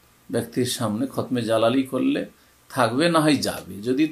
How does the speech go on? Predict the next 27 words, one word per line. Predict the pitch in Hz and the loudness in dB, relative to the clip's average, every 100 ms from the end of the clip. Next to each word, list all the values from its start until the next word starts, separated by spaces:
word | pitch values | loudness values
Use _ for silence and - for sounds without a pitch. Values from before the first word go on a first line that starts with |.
| - | 4
তাই | 180 185 | 4 6
হয়, | 156 143 | 4 2
তো | 143 | 0
পৃথিবীতে | 123 165 180 180 175 170 | 0 -2 -2 -2 0 0
যে | 156 | 0
মহামারী | 147 127 131 139 147 139 | 2 4 4 4 2 2
এসেছে, | 131 131 120 127 | 0 0 -2 -4
তো | 123 | 0
আপনারা | 117 156 156 | 0 0 -2
এই | 170 170 | -2 -4
খতমে | 147 156 170 | -6 -4 -2
জালালি | 156 151 165 175 | 2 2 2 -2
শুরু | 170 175 170 | -2 -2 0
করেন, | 165 156 160 - _ _ _ _ - | 0 -2 -4 -12 _ _ _ _ 2
হয় | 131 | 4
এই | 175 165 | 4 2
মহামারী | 147 147 151 151 147 | 6 6 6 6 4
যাবে, | 123 135 127 185 | 8 8 8 4
আর | 208 190 | 2 2
না | 190 | 4
হয় | 185 | 4
সবকে | 180 185 165 180 | 4 2 4 0
নিয়ে | 160 131 90 | 2 2 0
যাবে। | 73 - - - _ _ _ _ _ _ _ | -4 -10 -14 -20 _ _ _ _ _ _ _
দেখি | - 131 151 196 | -2 0 2 2
আপনাদের | 175 92 87 - | 2 0 0 0
খতমের | - 165 156 151 151 143 | 0 0 2 2 2 -2